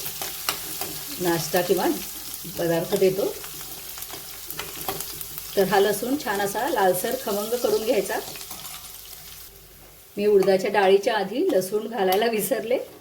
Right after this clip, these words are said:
तुम्ही लसूण आधी घाला, कारण लसूण, अ, ख-, लालसर व्हायला, परतायला वेळ लागतो. उडदाची डाळ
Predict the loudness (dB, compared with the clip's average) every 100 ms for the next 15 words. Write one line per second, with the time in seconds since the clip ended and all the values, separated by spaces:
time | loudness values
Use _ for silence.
0 | -4 0 0 4 4 6 4 2 2 0
1 | 0 0 0 0 0 -2 0 2 0 -4
2 | -20 -20 -20 -12 -6 -4 0 4 4 4
3 | 6 6 4 0 2 4 4 2 0 4
4 | 4 6 8 6 4 0 -2 2 4 4
5 | 2 0 0